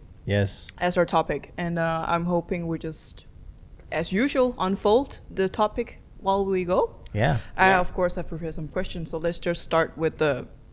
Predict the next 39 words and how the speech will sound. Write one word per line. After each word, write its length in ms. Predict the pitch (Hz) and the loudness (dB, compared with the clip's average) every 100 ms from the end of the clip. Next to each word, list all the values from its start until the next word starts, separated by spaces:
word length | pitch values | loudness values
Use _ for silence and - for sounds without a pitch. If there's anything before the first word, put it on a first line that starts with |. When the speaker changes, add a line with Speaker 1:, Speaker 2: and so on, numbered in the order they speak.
| - - | -2 6
Speaker 2:
very 220 | 220 196 | 8 8
easy 180 | 185 170 | 4 0
one. 220 | 156 160 - - - - | -2 -6 -12 -20 -16 0
Why 220 | 175 196 | 2 2
should 320 | 202 202 175 | 0 0 0
brands 500 | 160 156 147 160 - - | 0 0 0 -2 -4 -4
<laughs> 40 | |
use 480 | 180 185 202 - - - - | 0 0 0 -6 -12 -18 0
Speaker 1:
Maybe 160 | 127 156 | 6 8
we 120 | 220 | 8
should 140 | 185 156 | 6 6
start 160 | 147 | 6
with 80 | 113 | 6
what 300 | 101 98 123 | 0 2 6
is 200 | 123 170 | 6 6
it? 240 | 113 - - - - | 2 -8 -16 -20 -2
Speaker 2:
What? 280 | 208 240 - | 2 2 0
Yeah, 80 | - | 2
Speaker 1:
'Cause 140 | 127 | 4
Speaker 2:
of 60 | 135 | 8
Speaker 1:
I 40 | |
think, 100 | - | 10
Speaker 2:
course. 60 | 170 | 10
Speaker 1:
like, 320 | 139 - - - | 8 6 -6 -10
uh, 640 | - - - 104 110 - | -12 -12 -12 -12 -6 -2
Speaker 2:
Maybe, 180 | - 127 | 0 0
Speaker 1:
we 60 | |
Speaker 2:
yeah, 180 | - - | 4 4
Speaker 1:
say 260 | - - 147 | 6 8 8
Speaker 2:
that's 180 | 147 120 | 8 6
Speaker 1:
this 20 | 113 | 4
Speaker 2:
nice. 40 | |
Speaker 1:
weird 220 | 123 117 | 4 4
word, 340 | 107 117 117 104 | 4 4 4 2
like, 200 | 98 98 | 0 2
Speaker 2:
Yeah. 140 | 151 | 0
Speaker 1:
employee 680 | 104 - 110 110 110 104 101 | -2 2 4 6 6 4 0
ba-, 280 | 101 104 - | 0 -2 0
ambassador. 880 | 107 104 101 104 - 98 95 90 | 0 2 2 2 2 2 2 0